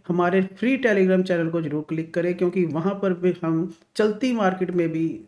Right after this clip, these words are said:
आपको नॉलेज दे देते हैं कि अब ऐसे नहीं, ऐसे करना चाहिए। और सबसे पहले तो हमारे चैनल को सब्सक्राइब कीजिए, बेल आइकन का बटन दबाइए और नीचे जो डीमैट अकाउंट के लिंक दिए हैं वहाँ से अपना डीमैट अकाउंट खोलिए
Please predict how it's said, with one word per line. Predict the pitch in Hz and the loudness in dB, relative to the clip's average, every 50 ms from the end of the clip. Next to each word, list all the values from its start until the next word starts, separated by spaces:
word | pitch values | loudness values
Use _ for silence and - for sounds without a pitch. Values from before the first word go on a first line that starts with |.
| - - | -10 -6
आपको | 170 151 151 - - 165 | -6 -6 -6 -4 -4 -4
नॉलेज | 156 147 147 143 151 139 | -2 -2 -2 -2 -4 -4
दे | 135 143 139 | -4 -4 -2
देते | 139 139 135 - 147 151 | -2 -4 -4 -4 -4 -4
हैं | 170 185 185 - - - _ - | -4 -4 -6 -10 -20 -20 _ -6
कि | 190 170 - - | -6 -6 -2 -2
अब | 175 180 180 - - | -2 -2 -2 -2 -4
ऐसे | 160 151 - - 156 147 | -4 -4 -4 -6 -6 -4
नहीं, | 151 156 170 226 226 - - - | -4 -2 -4 -4 -6 -8 -6 -6
ऐसे | 165 160 - 165 | -6 -4 -4 -6
करना | 147 - 127 117 123 117 | -6 -6 -8 -10 -10 -12
चाहिए। | 120 - 123 120 113 104 - _ _ _ - | -14 -16 -18 -20 -20 -20 -20 _ _ _ -4
और | 165 165 170 170 160 - - - - _ _ _ _ _ - | 0 0 2 0 0 -4 -10 -16 -20 _ _ _ _ _ -8
सबसे | - 220 214 - - 247 | -6 -4 -4 0 0 0
पहले | 220 220 214 208 202 | 2 2 2 2 2
तो | 196 202 | 2 2
हमारे | 190 196 190 175 175 180 180 - - | 2 4 4 4 2 0 -2 -2 -2
चैनल | 185 170 185 190 | 0 2 2 2
को | 202 202 | 0 0
सब्सक्राइब | 202 208 190 196 - 196 196 196 190 | -2 -2 -6 -4 -2 -2 0 0 0
कीजिए, | 190 196 190 185 196 190 196 190 190 196 - - - - _ - | -2 -4 -2 0 2 2 2 2 -2 -6 -14 -20 -20 -20 _ -8
बेल | 151 143 208 254 254 | 0 2 2 4 4
आइकन | 254 247 247 247 240 | 4 4 4 2 0
का | 226 240 233 | 2 0 0
बटन | 214 214 202 226 214 208 | 0 -2 -2 -2 -2 0
दबाइए | 214 202 202 196 196 208 208 208 208 208 - - _ - - | 0 0 0 0 2 0 0 0 -2 -4 -12 -18 _ -2 2
और | 185 185 185 190 190 190 185 190 190 - - _ _ _ _ - | 4 6 8 8 6 4 2 -2 -10 -14 -18 _ _ _ _ 0
नीचे | 170 180 185 185 185 202 190 190 185 | 2 2 2 4 4 4 6 6 6
जो | 175 185 185 | 6 4 2
डीमैट | 170 151 165 190 202 226 226 220 | 2 2 2 2 2 0 -2 -2
अकाउंट | 214 - 202 190 185 185 180 - | -2 2 4 4 6 4 4 2
के | - 185 | 0 0
लिंक | 170 165 - 233 - | 2 2 2 0 0
दिए | 190 170 170 165 160 | -2 0 0 0 0
हैं | 160 160 151 | 0 -2 -4
वहाँ | 160 165 165 165 | -4 -4 -4 -4
से | 165 175 | -4 -4
अपना | 151 - - 147 151 | -6 -4 -6 -6 -6
डीमैट | 139 127 147 175 180 190 185 180 | -4 -2 -2 2 4 4 2 2
अकाउंट | 180 165 151 147 143 139 | 0 -2 -4 -4 -6 -8
खोलिए | - - 147 139 139 135 139 143 | -8 -10 -8 -8 -6 -6 -6 -6